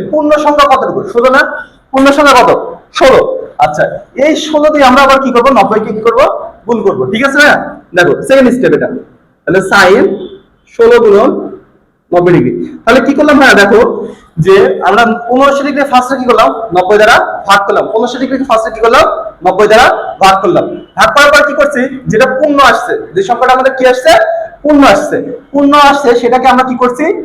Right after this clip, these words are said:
এই নব্বই দিয়ে আবার কি করছি ভাইয়া? গুণ করে দিয়েছি। যদি গুণ করি তাহলে মান কত আসে? দেখো তো, চোদ্দশো চল্লিশ। কত আসবে ভাইয়া? চোদ্দশো চল্লিশ। আচ্ছা, চোদ্দশো চল্লিশের সাথে এখন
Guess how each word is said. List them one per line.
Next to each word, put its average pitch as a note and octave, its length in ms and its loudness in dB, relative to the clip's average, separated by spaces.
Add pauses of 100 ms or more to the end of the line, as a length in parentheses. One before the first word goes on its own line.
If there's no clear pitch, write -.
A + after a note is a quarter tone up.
(160)
এই G3+ 140 4
নব্বই A3 220 2
দিয়ে A#3 120 4
আবার A#3 160 2
কি A#3+ 100 -6
করছি B3 200 0
ভাইয়া? C4+ 140 2 (100)
গুণ G#3 200 -2
করে F#3 160 0
দিয়েছি। - 240 -4 (400)
যদি D4 240 0
গুণ D4 140 2
করি C4 160 4
তাহলে B3 200 2
মান C4 160 2
কত C4+ 180 2
আসে? A#3 160 -4
দেখো F#3 180 0
তো, C#4+ 60 2 (300)
চোদ্দশো A3 400 2 (340)
চল্লিশ। A3 320 0 (100)
কত A3 180 0
আসবে A#3+ 220 0
ভাইয়া? C#4+ 180 4 (400)
চোদ্দশো A#3 380 4 (420)
চল্লিশ। B3 360 2 (360)
আচ্ছা, E3 160 -4 (280)
চোদ্দশো D4+ 400 -2
চল্লিশের C#4+ 320 0
সাথে C#4 160 2
এখন C4+ 120 2